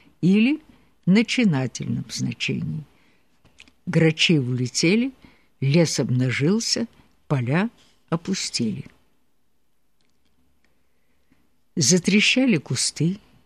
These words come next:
заметались вершины маленьких сосенок, заскрипел, оседая,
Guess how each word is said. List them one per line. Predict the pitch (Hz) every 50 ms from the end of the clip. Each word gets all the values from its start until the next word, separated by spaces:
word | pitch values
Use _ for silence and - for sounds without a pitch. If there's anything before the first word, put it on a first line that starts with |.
| _ _ _ _ _ _
заметались | 147 135 117 160 175 175 185 190 175 - - 190 190 180 156 - - -
вершины | 135 143 160 156 156 - - - 170 156 139 135 127 - - - _
маленьких | - 135 143 156 147 127 123 120 117 - - 127 113
сосенок, | - - - 123 - - - 170 180 196 220 240 247 - - _ _ _ - _ _ _ _ _ _
заскрипел, | 143 120 - 165 151 - - - - 127 131 - - - 160 196 240 277 - _ _ _ _ _
оседая, | 156 139 - - - 135 117 113 131 143 165 180 185 208 208